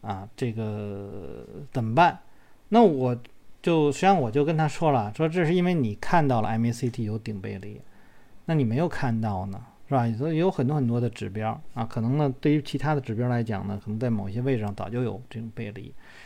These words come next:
对于上涨的过程当，来中，这个上涨的过程当中呢，呃，所谓这些，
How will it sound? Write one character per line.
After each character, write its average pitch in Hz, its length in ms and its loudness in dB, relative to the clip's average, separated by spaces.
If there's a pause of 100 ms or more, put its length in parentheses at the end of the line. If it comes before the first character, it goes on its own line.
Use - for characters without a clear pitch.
(120)
对 226 140 8
于 240 80 10
上 262 280 6
涨 101 220 4
的 101 80 -6
过 196 220 10
程 127 180 0
当， 117 320 0
来 120 220 0
中， 160 280 0
这 156 80 -4
个 147 240 6
上 190 360 4
涨 101 180 4
的 107 80 -2
过 175 180 4
程 123 240 2
当 131 200 0
中 139 180 2
呢， 113 140 0 (560)
呃， 139 440 2
所 131 160 0
谓 180 80 8
这 294 200 4
些， 233 340 8